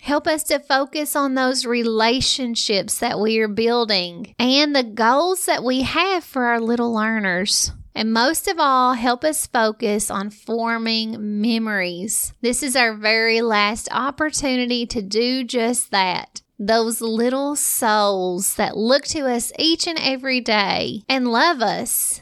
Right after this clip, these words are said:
and need our attention and our happiness and our smiles. If we can focus on that,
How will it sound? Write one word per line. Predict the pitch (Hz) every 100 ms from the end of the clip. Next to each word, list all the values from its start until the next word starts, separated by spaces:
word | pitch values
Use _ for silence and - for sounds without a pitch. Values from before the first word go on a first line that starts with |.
| -
and | 240 220 208
need | 214 247 285 294
our | 269 254 233
attention | 220 220 - 277 285 - 247
and | 208 196
our | 190
happiness | - 269 285 311 285 240 214 220 -
and | 220
our | 214 247
smiles. | - - 240 247 240 220 202 220 - -
If | 254 247
we | 247 294
can | 349
focus | 320 302 277 285 262
on | 247 220 202
that, | 208 226 254 - -